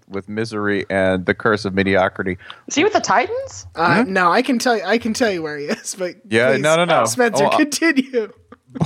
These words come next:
Speaker 1: Oh, I'm, I'm dunking on you, y'all. <laughs> He's coaching for the Browns.
Speaker 2: No, no,
Speaker 3: <laughs> Oh,
Speaker 2: man.
Speaker 3: yeah, he's a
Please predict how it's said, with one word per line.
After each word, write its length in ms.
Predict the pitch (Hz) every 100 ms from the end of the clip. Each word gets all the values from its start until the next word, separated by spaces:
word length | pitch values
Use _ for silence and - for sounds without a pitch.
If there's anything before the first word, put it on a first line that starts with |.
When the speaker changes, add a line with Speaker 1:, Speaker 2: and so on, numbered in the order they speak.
| -
Speaker 1:
Oh, 360 | 214 170 139 143
I'm, 140 | 185 156
I'm 160 | 147
dunking 340 | 139 170 165 156
on 140 | 139
you, 60 | 135
y'all. 340 | 135 139 135 _ 120 - 185 - -
<laughs> 580 | - _ - 214 196
He's 320 | 123 120 120 -
coaching 340 | 147 180 208
for 100 | 277
the 80 | 330
Browns. 1120 | 330 349 370 370 339 339 330 330 330 - - _ _ 202
Speaker 2:
No, 680 | 175 165 156 156 156 151 - 190 190
no, 280 | 220 220 170 156 -
Speaker 3:
<laughs> 200 | _ -
Oh, 520 | 285 349 359 349 339
Speaker 2:
man. 140 | 330 285 -
Speaker 3:
yeah, 380 | 147 156 170 160
he's 260 | 175 247 233
a 300 | 180 139